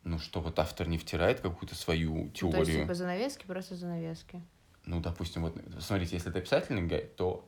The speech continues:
Speaker 1: на картине изображено это, это и это. Она обращает мое внимание на конкретные детали. Окей. Гайд может быть информативным, то есть объяснить. Условно, вот в то время, э, вот там есть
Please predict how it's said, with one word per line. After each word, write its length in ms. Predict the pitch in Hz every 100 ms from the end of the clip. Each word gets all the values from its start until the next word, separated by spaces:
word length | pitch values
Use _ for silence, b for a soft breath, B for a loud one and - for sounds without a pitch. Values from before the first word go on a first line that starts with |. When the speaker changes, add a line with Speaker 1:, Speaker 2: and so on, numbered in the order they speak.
| -
Speaker 1:
на 100 | 87
картине 320 | 92 - 147
изображено 500 | 123 110 107 90 -
это, 200 | 104 -
это 240 | 87 110 92
и 40 |
это. 200 | 90 87 -
Она 160 | 90
обращает 400 | 95 101 110 107
мое 140 | 98 92
внимание 500 | 90 92 113 131 95
на 320 | 92 113 113 B B
конкретные 380 | 98 98 107 101
детали. 400 | 101 90 73 73
Окей. 440 | 104 107 - 67 B B B -
Гайд 300 | 98 98 117
может 260 | 127 123 104
быть 240 | 110 110 - -
информативным, 840 | 92 95 95 87 120 147 131 82
то 80 | 101
есть 220 | 113 - -
объяснить. 640 | 90 98 101 - 80 80 b b b b
Условно, 580 | 98 92 101 92 87 87 -
вот 260 | 90 92 - - - _
в 120 | -
то 180 | - 107
время, 800 | 87 85 110 160 151 143 139 139 - -
э, 560 | 98 92 92 90 87 85
вот 160 | 95 90
там 160 | 107 90
есть 380 | 87 85 -